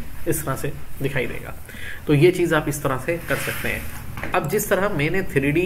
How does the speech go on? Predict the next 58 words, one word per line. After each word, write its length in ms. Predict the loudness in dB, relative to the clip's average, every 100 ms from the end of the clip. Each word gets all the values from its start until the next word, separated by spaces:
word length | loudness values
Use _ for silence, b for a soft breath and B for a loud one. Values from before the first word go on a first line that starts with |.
| 0
इसके 220 | -2 0
ऊपर 240 | -2 2 2
लगाया 380 | 4 4 4 2 0 2
वर्ड 220 | 4 6
आर्ट 160 | 4 2
के 60 |
ऊपर, 300 | -4 -2 -4 -4 B B 0
तो 60 | 4
आप 200 | 4 2
इस 120 | 0
तरह 140 | -2
से 100 | 0 0
डिफरेंट 380 | 0 2 0
किस्म 180 | 0 0
के 140 | 0 2
वर्ड 240 | 4 6
आर्ट 160 | 6 4
के 60 | 0
ऊपर 200 | 0 0
थ्री 180 | 0 2
डी 100 | 4
लगा 240 | 4 4
सकते 280 | 2 -2 -2
हैं 120 | -4
और 260 | -2 -2 -2
थ्री 100 | 0
डी 80 | 2
लगा 280 | 2 4 2
के 180 | 0 -2 -2
उसको 240 | -4 -6
अपने 260 | -6 -4 -2
हिसाब 300 | -2 -2 -2
से 140 | 0
बना 240 | 0 0 -2
सकते 280 | -4 -4 -6
हैं। 160 | -4 -6 B B B B
और 160 | 2 4
बनाने 320 | 4 4 4
के 60 | 2
बाद 140 | 2
उनके 140 | 0
कलर 260 | 2 4 4
स्कीम्स 280 | 4 2 4
को 100 | 4
चेंज 240 | 4 2
करना 220 | 2 2
है, 120 | 2 2
तो 80 | 0
आप 160 | 2
यहाँ 160 | 0 0
से 100 | 0
जाके 240 | 0 0
उसके 180 | 0 0
कलर्स 280 | 0 0 0
को 100 | 0
चेंज 220 | -2 -2
कर 100 | 0
लें। 240 | 0 0